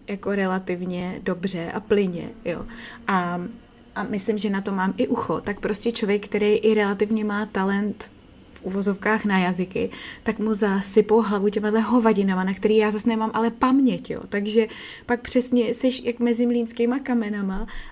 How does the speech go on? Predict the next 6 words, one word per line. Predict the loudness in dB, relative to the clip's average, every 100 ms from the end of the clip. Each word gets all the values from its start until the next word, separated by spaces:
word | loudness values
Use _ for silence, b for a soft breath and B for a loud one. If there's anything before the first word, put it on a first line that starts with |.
| -2
a | 0 0 -2 -6 -10 -14 _ _ -16 -10
A | -6
furt | -4 -6
se | -6
snažíš | -2 -2 -2 -2 -4 -4 -4 -4
jako | -4 -2 -2 -2